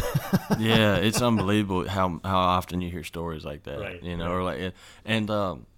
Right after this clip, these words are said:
Speaker 2: one of the things that I found interesting, 'cause you, you know, the, the booth you have out there, um,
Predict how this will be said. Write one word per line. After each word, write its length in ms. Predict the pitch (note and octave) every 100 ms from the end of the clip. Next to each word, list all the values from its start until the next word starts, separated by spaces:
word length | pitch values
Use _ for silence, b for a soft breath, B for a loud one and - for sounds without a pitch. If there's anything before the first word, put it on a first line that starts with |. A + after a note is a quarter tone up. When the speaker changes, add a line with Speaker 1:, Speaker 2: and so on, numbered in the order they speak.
| - - -
Speaker 2:
one 260 | B2+ G3
of 60 | D#3+
the 40 | -
things 160 | G#2+ F#2+
that 100 | F#2+
I 100 | G#2
found 240 | F#2+ F2
interesting, 400 | F2+ D#2+ - F2+
'cause 240 | G2+ F2+ -
you, 140 | G#2 G#2 -
you 100 | G2+
know, 140 | F2+
the, 180 | F2 - -
the 160 | G#2
booth 280 | F2+ G#2+ A2
you 80 | F#2
have 200 | E2+ F2+
out 200 | F2+ F2
there, 220 | E2+ E2+ - B B B -
um, 400 | F#2+ F2 E2